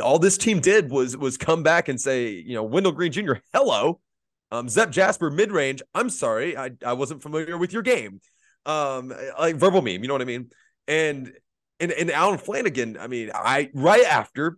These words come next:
two episodes back to back, I sit here and go, "Dylan, Allen Flanigan's a forward. Allen Flanigan's a forward." <laughs> He looked at me, gave me the middle finger and said, "Watch this."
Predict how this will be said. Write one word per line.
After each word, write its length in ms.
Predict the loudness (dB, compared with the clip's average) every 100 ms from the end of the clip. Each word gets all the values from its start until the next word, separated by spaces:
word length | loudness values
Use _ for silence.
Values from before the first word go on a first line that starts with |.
| _
two 300 | 2 4 6
episodes 420 | 4 2 -4 -4
back 280 | -4 -4 -4
to 60 | -6
back, 240 | -8 -6
I 100 | -6
sit 160 | -6 -6
here 80 | -6
and 100 | -6
go, 120 | -6 0
"Dylan, 260 | 2 2 -6 _ -2
Allen 220 | 2 2
Flanigan's 460 | 2 -2 -2 -6 -10
a 20 |
forward. 300 | -6 -6 -4 0
Allen 260 | 2 2
Flanigan's 400 | 2 0 0 -2
a 60 | -4
forward." 360 | -2 -2 -2 -4
<laughs> 80 | -6
He 100 | -2
looked 280 | 0 0 -2
at 80 |
me, 120 | -12 -8
gave 240 | -6 -6
me 80 | -8
the 100 | -8
middle 220 | -4 -4
finger 380 | -2 -8 -6 -8
and 100 | -6
said, 180 | -8 -2
"Watch 360 | -2 -2 -6 -6
this." 640 | -4 -4 -6 -12 -12 -14